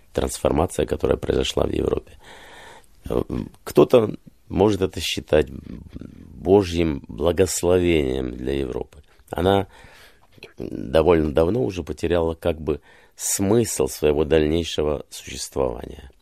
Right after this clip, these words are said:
цели развития, какие-то большие и далеко идущие глобальные или европейские проекты,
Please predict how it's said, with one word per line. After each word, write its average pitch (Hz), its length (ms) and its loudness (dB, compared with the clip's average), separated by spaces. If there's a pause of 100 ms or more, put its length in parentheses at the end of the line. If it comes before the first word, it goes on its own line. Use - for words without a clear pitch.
(220)
цели 110 580 4 (140)
развития, 73 800 -6 (380)
какие-то 85 540 0 (320)
большие 101 680 4 (1000)
и 95 80 -4
далеко 80 460 4
идущие 87 800 0 (680)
глобальные 82 760 2
или 65 200 -4
европейские 73 840 0 (300)
проекты, 80 680 2